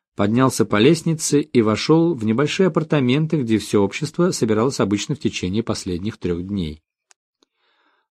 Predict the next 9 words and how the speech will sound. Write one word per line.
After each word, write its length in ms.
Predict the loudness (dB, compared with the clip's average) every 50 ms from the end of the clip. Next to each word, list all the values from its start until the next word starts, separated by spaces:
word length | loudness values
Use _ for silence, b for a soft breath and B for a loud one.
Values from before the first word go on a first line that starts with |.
| _ _
Полина 380 | -2 2 4 6 6 6 6 4
была 280 | 4 4 6 6 4
в 80 | 4 2
музыкальном 540 | 2 2 2 2 2 2 2 2 2 0 0
салоне. 680 | -2 -2 0 0 2 2 0 0 -2 -4 -6 -10 -12 _ _ _ _ _ _ _ _ _ _ _ _ _ _ _ _ _ 0
Увидев 420 | 4 4 6 6 6 6 6 4
в 40 | 2
дверях 440 | 2 4 4 6 6 6 4 4 2
Казанову, 760 | 2 2 2 4 2 2 2 2 2 2 2 0 -2 -4